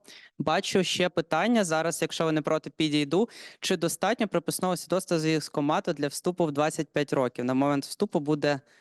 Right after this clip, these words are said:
теж двадцять п'ять років. Е, дивіться, е, справа в тому, що, наскільки мені відомо, так, е, буде достатньо, проте я вам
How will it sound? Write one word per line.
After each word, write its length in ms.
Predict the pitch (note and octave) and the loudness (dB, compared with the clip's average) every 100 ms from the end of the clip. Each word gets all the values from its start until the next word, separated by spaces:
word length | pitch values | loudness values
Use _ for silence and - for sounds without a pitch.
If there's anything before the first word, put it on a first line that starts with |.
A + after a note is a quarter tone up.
| _ | _
теж 260 | - D#3+ E3+ | 0 0 0
двадцять 400 | D3 D3 - C#3 | -2 -2 -2 -2
п'ять 220 | C#3+ C3 | -2 0
років. 320 | C3 A#2 B2+ - | 0 0 -2 -2
Е, 100 | C#3 | 0
дивіться, 480 | D#3+ D#3 D3+ C3+ B2 _ _ _ _ - | 2 0 0 -2 -4 _ _ _ _ -2
е, 220 | C#3 C3+ | 2 2
справа 440 | C3+ - E3+ G3+ G#3 | 0 -2 0 2 0
в 100 | - | 0
тому, 260 | G#3 G3 | 0 0
що, 120 | - | 0
наскільки 500 | F3 D#3+ - A3 - | 0 0 0 0 0
мені 200 | F#3 F3 | 0 2
відомо, 420 | D#3+ E3 F3 E3 D3+ _ | 2 2 0 0 -4 _
так, 380 | D#3+ C#3+ C3 - | 0 0 -2 -4
е, 140 | C3 B2+ | -2 -2
буде 360 | C3 E3+ D3+ | 0 2 2
достатньо, 600 | C#3 C#3+ - F#3+ C#4+ G#3+ | 0 -2 0 0 0 -2
проте 360 | E3+ E3+ - G#3+ | -4 -4 0 2
я 120 | F#3 | 2
вам 340 | D#3+ F3+ F3 | 2 0 0